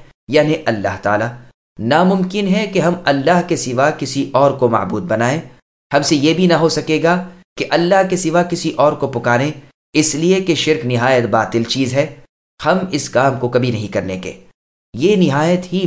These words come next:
بیجا بات اور لغو حرکت اور ٹیڑھی راہ ہے۔ یہ ہماری قوم مشرک ہے، اللہ کے سوا اوروں کو پکارتی اور اوروں کی عبادت میں مشغول ہے، جس کی کوئی دلیل یہ پیش نہیں کر سکتے۔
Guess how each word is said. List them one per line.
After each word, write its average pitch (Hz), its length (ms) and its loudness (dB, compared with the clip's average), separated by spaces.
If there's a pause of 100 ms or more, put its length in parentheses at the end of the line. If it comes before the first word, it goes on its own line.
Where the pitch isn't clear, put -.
بیجا 131 380 4
بات 120 420 0
اور 139 140 2 (120)
لغو 160 260 2
حرکت 120 560 -2
اور 127 100 2
ٹیڑھی 113 360 -2
راہ 113 200 0
ہے۔ 123 80 0 (640)
یہ 143 220 2
ہماری 185 440 4
قوم 175 260 4
مشرک 165 420 0
ہے، 95 120 -6 (460)
اللہ 156 320 4
کے 147 80 -4
سوا 139 260 0 (120)
اوروں 127 200 2
کو 123 100 -6
پکارتی 113 580 -2 (180)
اور 131 160 4
اوروں 160 300 4
کی 143 120 -2
عبادت 117 480 0
میں 120 80 -2
مشغول 104 360 -4
ہے، 120 120 -2 (560)
جس - 160 -2
کی 185 100 0
کوئی 185 280 4
دلیل 175 380 2
یہ 143 80 0
پیش 131 220 0
نہیں 113 220 -6
کر 123 80 2
سکتے۔ 131 400 -4